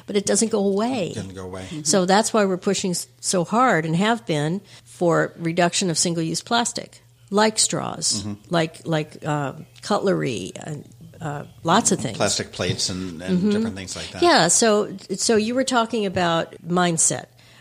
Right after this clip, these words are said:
Speaker 1: Okay, so, so here's, here's the typical mindset. You're gonna have some people over for dinner, let's say a barbecue.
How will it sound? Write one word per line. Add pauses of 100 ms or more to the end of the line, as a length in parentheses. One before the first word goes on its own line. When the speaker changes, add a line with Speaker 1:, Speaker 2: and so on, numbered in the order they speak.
(100)
Speaker 1:
Okay,
so,
so
here's,
here's
the
typical
mindset.
You're
gonna
have
some
people
over
for
dinner,
let's
say
a
barbecue.